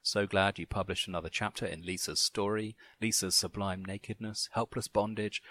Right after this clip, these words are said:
voluntary submission and servitude to her lesbian owners is so delicious and exquisitely hot. Double exclamation mark." Schlank enjoying the story. We've got a comment from Anime Girl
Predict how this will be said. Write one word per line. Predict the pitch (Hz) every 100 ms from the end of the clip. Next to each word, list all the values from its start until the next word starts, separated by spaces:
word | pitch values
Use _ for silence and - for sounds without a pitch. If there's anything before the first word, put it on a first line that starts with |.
| - -
voluntary | 87 98 104 110 110
submission | - 120 127 113 104
and | 104
servitude | 104 120 107 - 113 107
to | 104
her | 120
lesbian | 107 110 - 120 113
owners | 123 117 92 98
is | 92
so | - 151 113
delicious | 85 110 - - - - -
and | 120
exquisitely | - - - 113 117 - 76
hot. | - 113 - - _ _ -
Double | 127 82 73
exclamation | - - 80 95 98 80
mark." | 73 69 - - _ _ -
Schlank | - 90 85 -
enjoying | 87 90 95 87 90
the | 90
story. | - 95 90 85 87 87 - _
We've | 95 92 -
got | 104 92 -
a | 92
comment | 92 101 90 92
from | - - 87 85 82 82 _ -
Anime | - 101 101 101
Girl | 107 101 104 113 110